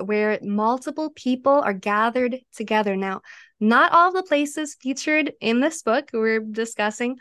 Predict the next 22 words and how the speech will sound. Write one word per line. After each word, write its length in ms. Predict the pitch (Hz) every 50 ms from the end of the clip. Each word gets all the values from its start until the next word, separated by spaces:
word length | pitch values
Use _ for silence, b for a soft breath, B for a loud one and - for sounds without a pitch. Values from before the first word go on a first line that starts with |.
| B B B B B B B
are, 220 | - 220 233 233
strictly 720 | 233 - - - - - 269 302 320 320 - - 320 320 330
speaking, 500 | 320 - - - 254 247 254 247 247 240
cities 480 | 240 - - 254 226 240 240 240 220
by 140 | - 220 214
our 120 | 208 208
modern 420 | 208 208 208 202 202 202 202 202 208
standards, 400 | - - 208 196 190 190 180 185
but 140 | 180 - - -
all 300 | - 208 220 233 262 277
represent 480 | 277 320 311 320 302 294 262 233 233
significant 800 | - - - 208 - 214 220 233 254 247 - 277 294 285 262 240 _ -
population 880 | - - 269 254 262 262 269 254 214 196 196 214 226 - - 285 285 285
centers 640 | 285 - 285 285 285 302 302 302 311 320 320 - - b b b b b b b b _ _ _ _ _ _ -
for 200 | 240 240 240 240
the 120 | 226 226
time 360 | 226 - - 233 220 214 220 226
period 460 | - - 180 175 165 - - - - -
in 160 | - 208 208
which 240 | 196 196 190 - -
they're 180 | - 185 175 185
featured. 480 | - - - - - 202 - - -